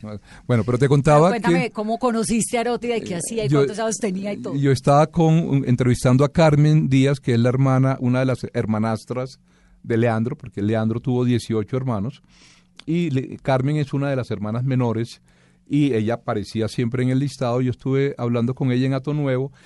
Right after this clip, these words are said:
Speaker 1: y al final de la entrevista con Carmen, eh, ella mencionó Erótida.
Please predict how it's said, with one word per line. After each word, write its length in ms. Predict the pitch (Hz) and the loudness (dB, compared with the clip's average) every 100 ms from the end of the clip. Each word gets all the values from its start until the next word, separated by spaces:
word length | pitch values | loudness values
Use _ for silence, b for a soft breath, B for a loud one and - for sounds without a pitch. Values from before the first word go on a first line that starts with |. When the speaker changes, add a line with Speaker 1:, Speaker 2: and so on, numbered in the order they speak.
| B B | B B
Speaker 1:
y 120 | - 147 | 0 2
al 80 | |
final 340 | 131 151 147 147 | 4 2 4 4
de 80 | 175 | 4
la 80 | |
entrevista 480 | 185 175 151 135 - | 2 2 0 0 -2
con 180 | - 170 | 0 0
Carmen, 560 | - 170 156 160 170 180 b b b b _ _ - | 2 2 4 2 2 -2 b b b b _ _ -4
eh, 340 | 117 113 107 127 | 0 0 0 0
ella 200 | 143 160 | 2 2
mencionó 360 | 175 139 127 | 2 0 0
Erótida. 480 | 143 196 160 104 | 0 -2 -4 -8